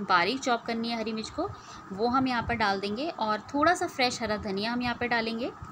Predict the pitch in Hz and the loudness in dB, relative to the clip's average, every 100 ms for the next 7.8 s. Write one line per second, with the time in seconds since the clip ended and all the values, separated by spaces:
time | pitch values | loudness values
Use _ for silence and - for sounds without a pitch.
0 | - - - - 226 233 233 240 247 220 | -14 -14 -8 -6 -4 0 2 4 2 2
1 | 190 202 - 240 233 233 226 185 190 233 | 2 0 -2 -2 0 0 2 2 2 -2
2 | 226 226 220 233 240 226 196 220 233 233 | 0 0 0 -2 -2 0 -2 -2 -2 0
3 | 277 - - - - - - - - - | -2 -6 -14 -18 -16 -16 -16 -18 -18 -18
4 | - - - - - - - - - - | -18 -18 -18 -18 -18 -16 -16 -12 -10 -10
5 | - - 208 214 214 196 208 202 190 185 | -12 -10 -6 -4 -2 -2 -2 0 -2 -2
6 | 190 190 170 185 190 233 370 - - 202 | -4 -4 -6 -4 -2 -2 -2 -6 -2 0
7 | - - 302 311 262 214 - 262 | 2 2 4 4 2 -4 -2 -4